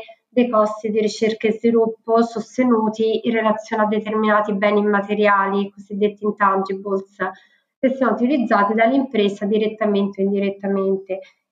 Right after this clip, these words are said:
E qui, sempre entrando, eh, nel dettaglio de-, delle nuove misure, ricordiamo che questa maggiorazione era stata inizialmente prevista dal decreto fisco lavoro, eh, nella misura del novanta per cento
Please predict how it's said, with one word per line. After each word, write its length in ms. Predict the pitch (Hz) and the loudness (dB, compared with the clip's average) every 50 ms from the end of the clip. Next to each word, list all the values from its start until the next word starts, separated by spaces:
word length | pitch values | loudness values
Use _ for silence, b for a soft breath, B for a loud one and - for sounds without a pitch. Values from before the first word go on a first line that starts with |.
| _ | _
E 200 | _ - 240 247 | _ -6 -6 -4
qui, 440 | - - 320 302 240 185 - - - _ | 0 2 2 4 2 2 0 -4 -10 _
sempre 800 | _ - - 226 226 226 226 - - 220 208 208 208 196 - - | _ -4 0 0 0 0 -4 -6 -4 -2 -2 0 -2 -2 -4 -8
entrando, 1200 | - 202 208 208 - - 233 240 240 233 220 208 208 202 196 196 196 196 196 196 190 190 190 | -8 -8 -8 -8 -6 -2 0 2 4 4 2 2 0 -2 0 2 4 4 4 6 4 4 2
eh, 580 | 190 196 202 196 196 196 196 196 196 190 190 196 | 2 0 -4 -6 -6 -6 -6 -6 -6 -4 -4 -4
nel 160 | 202 190 190 | -4 -4 -6
dettaglio 840 | 190 202 196 202 - 262 240 226 208 202 208 196 196 202 196 196 196 | -8 -10 -10 -6 -2 0 0 2 2 0 -2 -2 0 2 2 2 2
de-, 300 | 196 196 196 196 196 190 | 2 2 2 2 0 0
delle 240 | 196 196 196 196 196 | -2 -2 0 0 0
nuove 240 | 202 202 196 202 202 | 0 0 -2 -2 -2
misure, 680 | 214 214 208 214 - 214 196 190 196 208 247 302 311 | -4 -4 -6 -6 -6 -4 -4 -2 -2 0 2 2 2
ricordiamo 580 | 247 214 196 - - 208 202 233 233 226 - - | 2 0 -2 -4 -4 -2 0 2 2 2 0 -2
che 100 | - - | -6 -10
questa 360 | - 226 220 220 - _ - 190 | -10 -10 -10 -10 -10 _ -6 -4
maggiorazione 1120 | 196 202 202 196 - 214 208 220 208 214 - - - 302 311 285 226 214 196 196 190 196 b b b b b _ | -2 -2 -2 -2 -2 -2 -2 -2 -2 -4 -6 -4 0 2 2 2 2 2 0 0 -2 -4 b b b b b _
era 160 | - 208 208 | -2 -2 -2
stata 300 | 208 - - 247 240 233 | 0 0 0 0 2 4
inizialmente 680 | 214 214 214 208 - - 208 208 214 226 220 208 - 208 | 4 4 2 2 0 -2 -2 0 0 0 0 0 -2 -2
prevista 560 | - 214 220 226 269 285 240 - - - 208 | -2 0 2 4 4 4 2 0 -4 -8 -4
dal 160 | 202 196 196 196 | -4 -2 -2 -2
decreto 340 | 208 196 - 214 214 208 | -4 -4 -2 -4 -4 -4
fisco 380 | 202 - - 208 - - - 208 | -6 -10 -12 -14 -14 -12 -6 -2
lavoro, 560 | 208 208 214 226 226 214 208 196 185 180 - b b b b _ _ _ _ | 0 0 2 2 4 4 4 2 2 0 -2 b b b b _ _ _ _
eh, 60 | - 196 190 190 196 | -8 -6 -2 0 2
nella 200 | 202 202 196 196 | 4 4 4 4
misura 300 | 208 196 - 226 220 202 | 4 2 2 0 0 2
del 160 | 196 190 196 | 4 4 4
novanta 380 | 202 202 202 202 202 - - 196 | 4 4 4 4 2 2 -2 -4
per 180 | 202 208 196 | -6 -6 -8
cento 680 | - - - 202 196 190 190 190 190 - 262 285 311 | -10 -12 -10 -6 -4 -2 -2 -2 -2 0 0 0 0